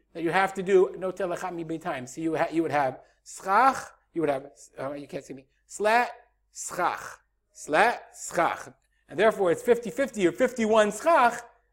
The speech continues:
that you, you have to do, and that would be enough. I, I made you a little chart just to make sure this is a little bit clearer. Okay? 'Cause normally you can, sometimes you can see the Mishnah itself is like a chart.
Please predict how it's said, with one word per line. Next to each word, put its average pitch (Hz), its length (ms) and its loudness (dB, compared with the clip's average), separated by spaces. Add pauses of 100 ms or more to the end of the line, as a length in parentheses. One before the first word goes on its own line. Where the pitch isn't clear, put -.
that 185 100 -6
you, 185 220 -8
you 185 100 -6
have 180 120 -6
to 233 100 -4
do, 269 300 0 (340)
and 185 200 -2
that 214 120 4
would 202 100 0
be 185 120 -2
enough. 151 260 -4
I, 190 240 -18
I 214 60 -14
made 226 180 -4
you 226 80 4
a - 0 -
little 175 180 0
chart 180 380 0
just - 160 -12
to 175 80 -10
make 165 160 -10
sure 196 120 -10
this 180 140 -10
is - 60 -16
a 156 40 -10
little 190 220 -6
bit 175 160 -10
clearer. 151 460 -10 (920)
Okay? 147 460 -8
'Cause 156 260 -14
normally 190 360 -4
you 180 80 -6
can, 180 80 -14
sometimes 220 320 -4
you 180 40 -8
can 160 100 -8
see 208 120 -8
the 170 80 -8
Mishnah 175 220 -12
itself 151 320 -10
is 135 80 -16
like 127 100 -14
a 120 60 -14
chart. 139 320 -14